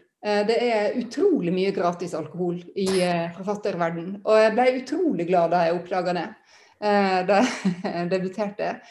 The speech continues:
Gratis vin, altså første gangen på Aschehougs hagefest.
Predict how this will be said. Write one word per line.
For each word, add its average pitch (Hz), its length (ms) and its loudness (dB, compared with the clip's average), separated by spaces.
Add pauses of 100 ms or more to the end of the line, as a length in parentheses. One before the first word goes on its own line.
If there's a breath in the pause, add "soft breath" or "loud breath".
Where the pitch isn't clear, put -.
(220 loud breath)
Gratis 247 520 0
vin, 247 200 2
altså 233 580 4
første 262 360 2
gangen 208 400 4
på 190 220 -2
Aschehougs 196 840 -2
hagefest. 185 840 -2